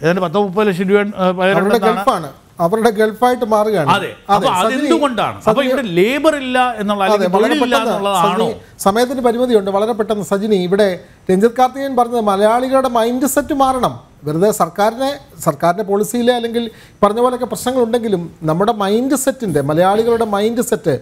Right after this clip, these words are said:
Speaker 2: അവന് വെയിലത്ത് നിന്ന് പണിയാനുള്ള ബുദ്ധിമുട്ട്, അവൻ ഇവിടെ വെയിലത്ത് ഇറങ്ങില്ല, പക്ഷേ ഗൾഫിൽ പോയി അവൻ നട്രാണി വെയിലത്ത് അവൻ ഇറങ്ങി പണിയും.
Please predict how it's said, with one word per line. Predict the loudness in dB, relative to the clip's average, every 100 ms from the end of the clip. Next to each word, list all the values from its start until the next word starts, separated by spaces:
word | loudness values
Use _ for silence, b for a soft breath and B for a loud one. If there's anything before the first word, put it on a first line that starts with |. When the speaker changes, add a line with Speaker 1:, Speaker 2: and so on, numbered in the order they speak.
| B B B
Speaker 2:
അവന് | 2 2 2
വെയിലത്ത് | 2 4 0 0
നിന്ന് | -2 0
പണിയാനുള്ള | 0 0 2 2 0
ബുദ്ധിമുട്ട്, | -2 -2 -2 0
അവൻ | 0 0 2
ഇവിടെ | 2 4
വെയിലത്ത് | 2 0 -2
ഇറങ്ങില്ല, | -4 -2 -2
പക്ഷേ | -2 -4
ഗൾഫിൽ | -2 -2 -2 -4 2
പോയി | 2 2 -6 B B -2
അവൻ | 0 0 -4 -8 -4
നട്രാണി | -2 0 0 0 2
വെയിലത്ത് | 2 2 0 -2
അവൻ | -2
ഇറങ്ങി | -4 -4 -2 0
പണിയും. | 0 -2